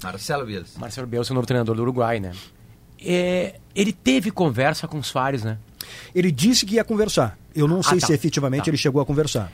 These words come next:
Speaker 2: É
Speaker 3: Ele disse
Speaker 2: porque
Speaker 3: que iria se
Speaker 2: este
Speaker 3: reunir com os líderes, os, ah, os líderes, os nomes históricos do Uruguai, Cavani, Godinho,
Speaker 2: Que ainda
Speaker 3: Suárez,
Speaker 2: podem jogar.
Speaker 3: que ainda podem jogar.
Speaker 2: É,
Speaker 3: Eu
Speaker 2: o
Speaker 3: não sei se
Speaker 2: Suárez
Speaker 3: a
Speaker 2: tá numa
Speaker 3: conversa
Speaker 2: baita fase,
Speaker 3: ocorreu.
Speaker 2: enfim, né?
Speaker 1: Goleiro.
Speaker 3: Ah.
Speaker 2: Ele
Speaker 1: Goleiro.
Speaker 2: seria fundamental
Speaker 1: Brasileiro.
Speaker 2: pra,
Speaker 3: Brasileiro também,
Speaker 2: se ele
Speaker 3: é.
Speaker 2: pudesse, se
Speaker 3: É.
Speaker 2: tivesse tudo bem, tá? Digamos que não tem martrose, ele ia ser convocado, óbvio, né?
Speaker 3: Sim.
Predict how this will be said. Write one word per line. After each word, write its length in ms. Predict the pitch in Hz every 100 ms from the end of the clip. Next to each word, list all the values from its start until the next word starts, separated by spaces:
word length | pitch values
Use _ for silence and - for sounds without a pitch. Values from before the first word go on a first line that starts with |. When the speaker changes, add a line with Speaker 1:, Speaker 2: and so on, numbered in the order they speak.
| -
Speaker 2:
É 80 | -
Speaker 3:
Ele 80 | 123
disse 180 | 160 156
Speaker 2:
porque 100 | 185
Speaker 3:
que 60 |
iria 200 | 170 170
se 60 | 165
Speaker 2:
este 120 | 165
Speaker 3:
reunir 360 | 180 185 185 226
com 120 | 226
os 120 | 196
líderes, 500 | 131 202 220 202 170
os, 160 | 131 120
ah, 140 | 117 107
os 80 | 98
líderes, 320 | 135 113 110
os 140 | 139 117
nomes 260 | 160 190
históricos 560 | 185 - 151 185 175 143
do 40 |
Uruguai, 260 | 214 165 143
Cavani, 560 | - 135 120 147 160 120
Godinho, 320 | 123 120 120
Speaker 2:
Que 60 | 139
ainda 280 | 127 156
Speaker 3:
Suárez, 260 | 170 147 151
Speaker 2:
podem 300 | 165 160 175
jogar. 340 | 165 156 131
Speaker 3:
que 120 | 110 139
ainda 140 | 131
podem 200 | 131 139
jogar. 340 | 143 151 101 82
Speaker 2:
É, 40 | 104
Speaker 3:
Eu 20 |
Speaker 2:
o 20 | 131
Speaker 3:
não 80 | 143
sei 120 | 123
se 40 |
Speaker 2:
Suárez 60 | 139
Speaker 3:
a 40 |
Speaker 2:
tá 60 | 170 202
numa 60 |
Speaker 3:
conversa 240 | - - -
Speaker 2:
baita 180 | 160 160
fase, 280 | 165 151 143
Speaker 3:
ocorreu. 60 |
Speaker 2:
enfim, 100 | 117 113
né? 20 | 110
Speaker 1:
Goleiro. 280 | 120 147 147
Speaker 3:
Ah. 60 | 117 104 - -
Speaker 2:
Ele 140 | 113
Speaker 1:
Goleiro. 0 |
Speaker 2:
seria 380 | 113 123 123 143
fundamental 560 | 143 131 120 143 143 170
Speaker 1:
Brasileiro. 20 |
Speaker 2:
pra, 120 | 143
Speaker 3:
Brasileiro 400 | 104 104 117 131 117
também, 120 | 107
Speaker 2:
se 60 |
ele 80 | 120
Speaker 3:
é. 20 |
Speaker 2:
pudesse, 320 | 110 127 123 -
se 60 |
Speaker 3:
É. 40 | 104
Speaker 2:
tivesse 280 | 107 131 -
tudo 120 | 143
bem, 200 | 139 147
tá? 140 | 113
Digamos 260 | 92 104 127
que 40 |
não 80 | 135
tem 100 | 139
martrose, 440 | 143 143 139 160
ele 80 | 202
ia 140 | 262 165
ser 120 | -
convocado, 440 | 117 95 135 101
óbvio, 280 | 101 127 98
né? 40 | 90
Speaker 3:
Sim. 180 | -